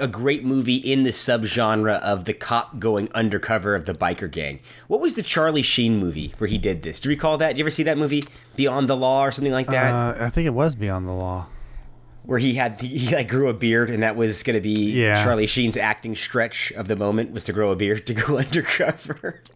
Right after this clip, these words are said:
Speaker 2: Well, that cha- I
Speaker 1: Uh, who
Speaker 2: mean, I didn't know. Yeah, I didn't recognize him.
Speaker 1: I would definitely say that Brian Bosworth is more believable as a biker than Charlie Sheen.
Speaker 2: <laughs>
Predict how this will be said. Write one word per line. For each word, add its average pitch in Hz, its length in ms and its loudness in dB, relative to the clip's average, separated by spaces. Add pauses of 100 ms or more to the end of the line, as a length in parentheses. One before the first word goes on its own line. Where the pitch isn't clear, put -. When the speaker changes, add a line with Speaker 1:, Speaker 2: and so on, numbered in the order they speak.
(180)
Speaker 2:
Well, 123 120 -4
that 143 180 0
cha- - 140 -2
I 143 100 8
Speaker 1:
Uh, 143 60 6
who - 80 4
Speaker 2:
mean, 120 100 0
I 113 180 2
didn't 107 240 -2
know. 101 200 -2
Yeah, 123 240 2
I 117 100 0
didn't 123 160 -4
recognize 95 500 -2
him. 95 140 -8 (680)
Speaker 1:
I 160 120 2
would 202 160 2
definitely 143 340 0
say - 140 -2
that 110 160 -2
Brian 113 400 2
Bosworth 101 500 0
is 98 180 -4
more 101 220 0
believable 92 840 -2
as 90 180 0
a 85 80 -2
biker 78 640 -2
than 85 120 -2
Charlie 80 340 -2
Sheen. 69 420 -8
Speaker 2:
<laughs> - 60 -20